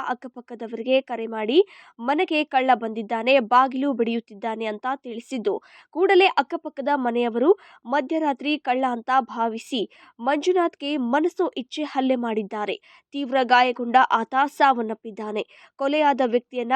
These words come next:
ಬೆಂಗಳೂರಿನ ಹೆಬ್ಬಾಳ ಮೂಲದ ಮಂಜುನಾಥ್ ಅಂತ ತಿಳಿದು ಬಂದಿದೆ. ಮಂಜುನಾಥ್ ಮೃತದೇಹವನ್ನ ಗೌರಿಬಿದನೂರು ಸರ್ಕಾರಿ ಆಸ್ಪತ್ರೆಗೆ ರವಾನೆ ಮಾಡಿ ಹಲ್ಲೆ ಮಾಡಿರುವವರ ವಿರುದ್ಧ ಕೊಲೆ ಪ್ರಕರಣ ದಾಖಲಿಸಿಕೊಂಡು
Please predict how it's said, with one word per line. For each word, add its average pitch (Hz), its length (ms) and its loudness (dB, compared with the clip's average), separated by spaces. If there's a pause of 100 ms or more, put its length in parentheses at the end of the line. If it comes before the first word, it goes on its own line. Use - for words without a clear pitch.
ಬೆಂಗಳೂರಿನ 240 680 0
ಹೆಬ್ಬಾಳ 240 500 4
ಮೂಲದ 233 420 2
ಮಂಜುನಾಥ್ 247 600 0
ಅಂತ 226 160 -10 (120)
ತಿಳಿದು 233 420 -4
ಬಂದಿದೆ. 254 400 -6 (180)
ಮಂಜುನಾಥ್ 359 560 2
ಮೃತದೇಹವನ್ನ 262 760 2 (120)
ಗೌರಿಬಿದನೂರು 247 840 2
ಸರ್ಕಾರಿ 240 520 -4
ಆಸ್ಪತ್ರೆಗೆ 240 1000 -6 (340)
ರವಾನೆ 262 420 0
ಮಾಡಿ 240 320 0
ಹಲ್ಲೆ 285 340 2
ಮಾಡಿರುವವರ 233 680 0
ವಿರುದ್ಧ 214 340 0 (460)
ಕೊಲೆ 330 260 2
ಪ್ರಕರಣ 262 440 -4 (160)
ದಾಖಲಿಸಿಕೊಂಡು 240 960 -2